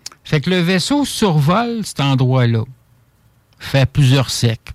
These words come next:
peut-être quatre, cinq fois, à basse altitude. On s'entend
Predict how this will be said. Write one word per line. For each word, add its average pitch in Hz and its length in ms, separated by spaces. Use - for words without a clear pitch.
peut-être 107 320
quatre, - 220
cinq 120 320
fois, 107 300
à - 120
basse 113 420
altitude. - 520
On 131 100
s'entend 175 560